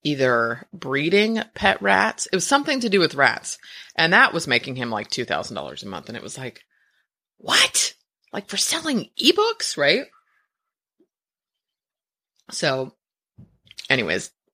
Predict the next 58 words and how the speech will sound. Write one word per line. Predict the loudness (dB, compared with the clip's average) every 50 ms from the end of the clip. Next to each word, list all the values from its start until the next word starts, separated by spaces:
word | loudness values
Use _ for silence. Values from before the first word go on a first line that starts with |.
| _ _
we | -16 -14 -12 -4 2 6 6 8 8 6
bought | 6 6 6 8 8 8 6 4 0
this | -2 2 2 4 4 4
dude's | 2 0 0 0 -2 0
course, | 2 2 2 4 2 0 0
needless | -2 -2 -2 -2 -2 -2 -2
to | 0
say, | 0 0
and | 0 0
it | -2
was | -2 0
probably | 2 2 2 2
twelve | 0 2 2 2 2
hundred | 0 0 0
dollars. | 2 2 2 2 0 0
And | -2 -2
we | -2 2
walked | 2 2 4 4 4
out | 4 4 4
of | 2
there | 2 2 2
all | 2 0 0 -2 -6
pumped, | -6 0 2 2 2 2 2 2 4
right? | 6 6 6 4
With, | 2 0 0 0 -4 _ -20 -20 -20 -20 -20 -10 _ -6
with | -4 -2 -2
our, | -2 -2 0 0 2
<laughs> |
I | 4 4 4 2 -2 -4 -6 -10 -14 -16 -18 _ _ _ _ _ _ _ _ _ _ _ _ -8 -6 -4 -4 -4 -8 -8 -4
don't | 0 2
know | 4
about | 4 4 4
you | 4 4
guys. | 6 6 6 4 2
I | -4 -6
still, | -6 -2 0 2 0 2
I | 0 -4 0
love | 2 2 2 2 2
getting | 2 2 2 2 0 -2
stuff | -2 0 -2 -2 0
in | -4
the | -4
mail, | -2 -2 -2 -2 0
right? | 2 2 2 2 2
But | 0 0 0
we | 2
had | 2 4 4 4 4
our, | 2 0 0 -4 -10 -16 -18 -12 -8
our | -2
C | -2 0 4 4 4 4
D | 4 2 0
sets | 0 0 -2 -2 -2 -6 -8
and | -6 -6
our | -8 -8 -2 2
books | 2 2 2 0 -2 0
and | 0 0
our | 2 2
spiral | 0 2 4 4 4 4 4 2 0 -2 -4 -10